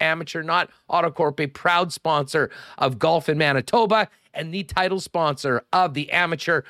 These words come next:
which begins tomorrow out at Elmhurst. If you're in the market for a new vehicle, before you do anything, head on down and talk to our friends at Not Autocorp. Why not get into the car of your dreams at a great price with the help of the Not team?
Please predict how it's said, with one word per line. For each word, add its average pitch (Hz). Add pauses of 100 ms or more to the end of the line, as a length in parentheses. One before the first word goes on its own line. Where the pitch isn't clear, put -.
(160)
which 160
begins 156
tomorrow 151
out 156
at 135
Elmhurst. 185 (280)
If 160
you're 170
in 165
the 160
market 180
for 190
a 170
new 175
vehicle, 208 (220)
before 160
you 180
do 180 (120)
anything, 196
head 160
on 165
down 151
and 123
talk 151
to 139
our 120
friends 143
at -
Not 127
Autocorp. 156 (240)
Why 170
not 151
get 135
into 131
the 113
car 127
of 110
your 110
dreams 117
at 113
a -
great 117
price 147
with 123
the 110
help 175
of 131
the 110
Not 143
team? 143